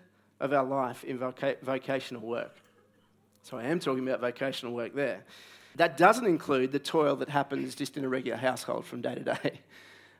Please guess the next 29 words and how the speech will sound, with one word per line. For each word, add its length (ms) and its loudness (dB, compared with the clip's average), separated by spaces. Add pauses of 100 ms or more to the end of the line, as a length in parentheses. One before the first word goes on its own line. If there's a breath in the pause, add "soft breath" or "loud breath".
(120)
Um, 340 -4 (140)
particularly 520 4
the 80 2
toil 380 4
of 160 -2
parents, 580 4
mums 320 -2
and 140 -4
dads, 560 -4
who, 300 2
uh, 280 2
work 400 2
within 240 -2
their 160 2
home 460 0 (260 loud breath)
and 160 -2
work 220 2
tirelessly, 880 4 (320 soft breath)
uh, 240 0
on 120 2
behalf 340 4
of 100 -8
their 120 -4
kids, 380 -4
on 80 0
behalf 360 -2
of 60 -10
the 100 -2
home, 400 -4